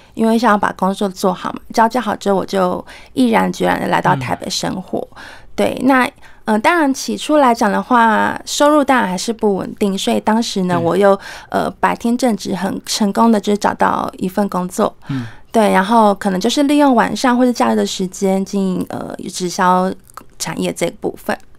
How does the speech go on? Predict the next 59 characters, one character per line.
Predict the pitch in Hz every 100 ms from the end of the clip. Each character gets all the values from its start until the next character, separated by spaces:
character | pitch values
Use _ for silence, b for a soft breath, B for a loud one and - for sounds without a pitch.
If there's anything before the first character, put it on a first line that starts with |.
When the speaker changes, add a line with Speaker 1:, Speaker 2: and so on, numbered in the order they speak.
| -
Speaker 2:
对。 | 139 B B B -
Speaker 1:
对， | 202 - 277
那 | 330
其 | -
实 |
我 | 302
在 | 202 240
白 | 240 190
天 | - 226
的 | 202
公 | 196 202
司 | - 202
呢， | 196
它 | 190 233
是 | 233 254
一 | 233
家， | 226 208 190 294 B B B
呃， | - - - - -
就 | - 214
是 | - 208 190
韩 | 185 - 175 180
国 | 196
贸 | 202 202
易， | 185 185 -
呃， | - -
三 | 202 196
星 | 190 196
代 | 208 190
理， | - 113 - -
Speaker 2:
对， | 202
Speaker 1:
对， | -
Speaker 2:
嗯。 |
Speaker 1:
代 | 113 294
理 | 226
三 | 202 208
星 | 208 220
的 | 190
一 |
个 | 190 190
电 | - 226
子 | -
门 | - 196
锁 | -
的 | -
公 | - - 220
司。 | - - - 214 B B B
对， | - 233
那 | 262
其 | 262 240
实， | 220 202 -
呃， | - - -
这 | 302
间 | 339
公 | 320 320
司 | 320
来 | 302 233
讲 | 233 220 202
的 | 208
话， | - 254